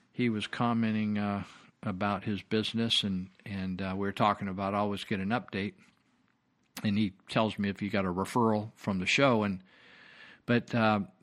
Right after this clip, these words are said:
his real, the thing that's just shocking to me, uh, because I appreciate good work. I worked in the painting contract business for years, and, uh, what's really impressive is his kitchens and bathrooms, and he, and on his website,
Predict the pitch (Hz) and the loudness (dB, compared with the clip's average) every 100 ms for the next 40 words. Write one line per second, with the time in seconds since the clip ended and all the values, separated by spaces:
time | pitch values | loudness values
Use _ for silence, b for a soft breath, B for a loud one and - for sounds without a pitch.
0 | - 131 139 123 120 160 208 214 190 117 | -6 2 4 4 6 8 10 8 6 2
1 | 123 - 175 202 151 - - 123 - 151 | -2 4 6 6 4 0 0 2 4 6
2 | 147 113 - 92 104 - 107 110 98 95 | 6 6 0 -6 -6 -2 0 2 0 -2
3 | 95 B - - 101 92 98 123 123 180 | -8 B -18 -8 -6 -6 -2 0 4 4
4 | - 156 139 123 110 110 107 120 104 107 | 4 2 4 2 2 0 2 2 2 0
5 | 110 131 - 101 92 131 120 110 110 104 | 0 -2 -2 -8 -4 -2 -2 -2 -2 -2
6 | 101 98 95 110 95 101 95 - 101 98 | -2 -6 -6 -8 -6 -6 -8 -6 -4 -2
7 | 101 98 - b b b b b b b | -4 -6 -12 b b b b b b b
8 | _ - 104 101 98 101 101 104 - 117 | _ -8 -4 -2 -2 -2 -4 -4 -2 2
9 | 143 123 98 - 123 120 101 92 - 110 | 4 2 0 2 2 2 -2 -4 -8 -6
10 | 98 92 107 95 - - - 131 - 110 | -4 -4 -6 -6 -10 -12 -2 -2 0 -4
11 | 98 92 92 101 104 - 101 92 90 - | -2 -4 -2 -2 -2 -4 -4 -4 -6 -4
12 | 113 110 - _ _ 110 104 104 110 117 | -2 -2 -4 _ _ -6 -4 -2 0 0
13 | 113 104 95 117 143 127 - 98 98 | 0 -2 0 2 2 0 0 0 0